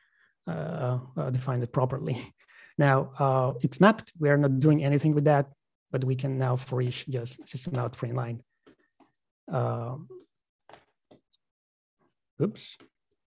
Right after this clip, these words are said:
system out. Why is that? Well, I can type it, right? System out print line. There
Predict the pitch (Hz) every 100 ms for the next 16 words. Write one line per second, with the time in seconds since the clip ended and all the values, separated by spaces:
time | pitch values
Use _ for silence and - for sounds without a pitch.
0 | _ - 170 - 196 202 - _ _ _
1 | _ _ _ _ _ _ 135 127 127 -
2 | _ _ _ - 190 131 123 - 196 190
3 | 151 165 170 131 127 175 156 196 - _
4 | _ - - 131 139 190 185 _ _ _
5 | - _ _ _ _ _ _ _ - 127
6 | 139 131 - _ _ _ _ - 135 131
7 | 131 135 - _ _ _ _ _ _ -